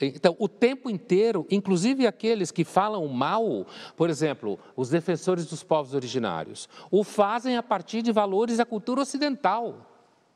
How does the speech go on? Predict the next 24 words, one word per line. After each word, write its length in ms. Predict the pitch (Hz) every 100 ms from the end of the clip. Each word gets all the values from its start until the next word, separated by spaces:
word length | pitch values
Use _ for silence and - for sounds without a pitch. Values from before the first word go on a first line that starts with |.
| - - -
O 100 | 117
respeito 560 | 147 - - 131 123
ao 100 | 139
outro, 300 | 135 139 143
isso 120 | 190
é 20 | 240
uma 80 |
questão 340 | 220 160 - 135
típica 320 | - 147 135
do 120 | 123
Risério, 520 | 113 101 90 85 82
né? 200 | 87 160 - - _
Por 100 | 107
exemplo, 460 | 101 95 85 - - - - - _ -
o 60 |
respeito 500 | 127 139 - 131 120
ao 100 | 120
outro, 560 | 113 113 113 - 120 117 _ _ -
o 60 |
respeito 760 | 110 110 - 139 120 110 117 101 - -
à 120 | 113
cultura 460 | - 113 - 117
do 140 | 107 107
outro, 540 | 110 107 107 - 104